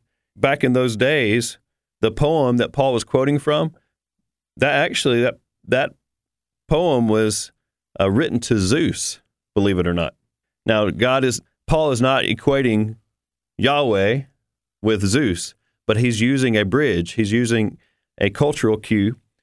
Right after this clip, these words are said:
that they would understand and immediately pick up on, and he's using that to bridge to the gospel,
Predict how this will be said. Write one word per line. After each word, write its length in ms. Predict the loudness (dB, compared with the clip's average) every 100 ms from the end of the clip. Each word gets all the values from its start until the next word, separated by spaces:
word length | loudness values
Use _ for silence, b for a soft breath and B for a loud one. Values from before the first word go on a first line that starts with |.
| _ -6
that 140 | -2
they 100 | 0
would 160 | 0 0
understand 560 | 0 -2 0 0 2
and 160 | 0 0
immediately 360 | 0 0 0 -2
pick 280 | -2 -2 -2
up 180 | -2 0
on, 260 | 0 -2 -6 _ _ _ _ _
and 140 | -2 2
he's 220 | 2 0
using 300 | 0 0 0
that 220 | 0 -2
to 100 | -6
bridge 440 | -2 0 0 -4
to 100 | -4
the 80 | -2
gospel, 460 | 0 0 -4 -10